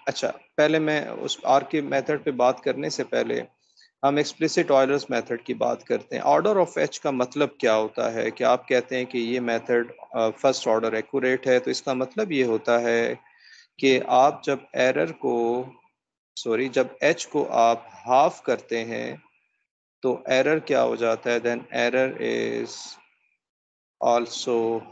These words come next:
half, यानी कि actual में numerical जब आप absolute error निकालेंगे, तो वो error जो है एच हाफ करने से एरर हाफ होता रहता है।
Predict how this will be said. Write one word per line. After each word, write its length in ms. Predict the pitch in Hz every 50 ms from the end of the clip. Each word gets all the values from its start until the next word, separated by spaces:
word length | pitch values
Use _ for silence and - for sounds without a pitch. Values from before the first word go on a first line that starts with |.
| - 110
half, 260 | 110 110 - - - - - - _ _ _ _ _ _ _ _ _ _ _ _ _ _ _ _ _ _ _ _ _ _ _ _ _ _ _ _ _ _ _ _ _ _ _ - 123
यानी 240 | 120 123 123 123
कि 380 | 120 - 131 120 120 120 120 - -
actual 580 | 123 123 - - - 165 156 147 147 135 135 - - -
में 400 | 131 123 120 120 117 117 117 117
numerical 640 | 117 117 117 117 120 117 120 131 127 - 131 127 120
जब 260 | 117 117 113 113 117 -
आप 280 | 117 113 113 113 113 -
absolute 480 | - - - - 127 123 135 135 131 131
error 220 | 120 117 123 127
निकालेंगे, 840 | 127 127 120 117 117 113 110 110 117 117 113 113 113 117 120 139 - - _ _ - _ _ _ _ -
तो 100 | 131 120
वो 180 | 120 131 135 -
error 340 | 120 120 120 120 127 127
जो 160 | 120 117 120 113
है 400 | 113 113 113 117 113 117 110 -
एच 240 | 117 123 120 - - -
हाफ 320 | 117 117 120 123 - -
करने 260 | 123 117 117 117 113
से 160 | - - 127
एरर 380 | 123 - 117 113 113 123 131 123
हाफ 420 | 117 104 113 117 113 113 113 -
होता 260 | 117 107 - - 117 117
रहता 320 | 117 120 117 - - 117
है। 120 | 120 -